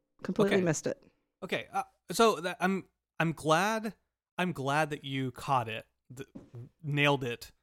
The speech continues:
Speaker 2: The, which, by the way, is a
Speaker 1: Mm-hmm.
Speaker 2: show on Netflix, is, is pretty funny. But it, I'm glad.
Speaker 1: Oh
Speaker 2: I'm
Speaker 1: my God. Can we talk about that for a second? Did you see the woman with the cupcake?
Speaker 2: There,
Speaker 1: Second
Speaker 2: well, a lot of them
Speaker 1: episode.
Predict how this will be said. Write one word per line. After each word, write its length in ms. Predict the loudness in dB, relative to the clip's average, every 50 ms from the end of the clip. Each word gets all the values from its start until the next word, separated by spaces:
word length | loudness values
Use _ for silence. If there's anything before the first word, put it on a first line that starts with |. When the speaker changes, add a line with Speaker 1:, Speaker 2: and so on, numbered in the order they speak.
| _ _ -8
Speaker 2:
The, 180 | -8 -8 -8 -8 _
which, 220 | -4 -4 -4 0 2
by 120 | 2 4
the 80 | 4 4
way, 140 | 4 4
is 80 | 4 4
a 60 | 4
Speaker 1:
Mm-hmm. 100 | 4 4
Speaker 2:
show 140 | 4 4 2
on 100 | 2 2
Netflix, 400 | 0 0 0 -2 -6 -8 -6 -8
is, 160 | -10 -10 -10 -10 -8
is 220 | -10 -10 -10 -12
pretty 240 | _ _ -10 -10 -10
funny. 240 | -10 -12 -12 -10 -6
But 180 | -4 -4 -6 -6 -10 -20 -20 -20 _ _
it, 200 | -2 -2 -2 -2 -4
I'm 180 | -4 -2 4
glad. 220 | 6 8 8 10 8
Speaker 1:
Oh 40 | 8
Speaker 2:
I'm 140 | 6 6 6
Speaker 1:
my 360 | 6 6 6 6 6 4 0 -4 _ _ _ 4 6
God. 360 | 8 10 10 8 8 6 6
Can 140 | 6 6 6
we 100 | 6 6
talk 280 | 8 8 8 8 8
about 260 | 8 8 8 6 8 8
that 260 | 8 8 8 6 6
for 120 | 6 6
a 40 | 6
second? 400 | 8 6 6 6 6 4 4 6
Did 160 | 6 4 6
you 80 | 4 2
see 280 | 4 4 4 4 6
the 100 | 6 6
woman 420 | 6 6 6 6 6 6 6 6 4
with 120 | 4 4
the 100 | 2 0
cupcake? 640 | 2 4 2 2 4 4 4 4 4 2 0 -8 -14 _ _ _ _ _ _ _ _ _ _ _ _ _ _ _ _ _ _ _ _
Speaker 2:
There, 280 | -2 0 2 2 2 0 -2 -2
Speaker 1:
Second 360 | 4 4 4 6 8 6 8
Speaker 2:
well, 100 | 8 8
a 20 | 8
lot 100 | 8 4
of 60 | 4
them 60 | 6
Speaker 1:
episode. 240 | 4 6 4 4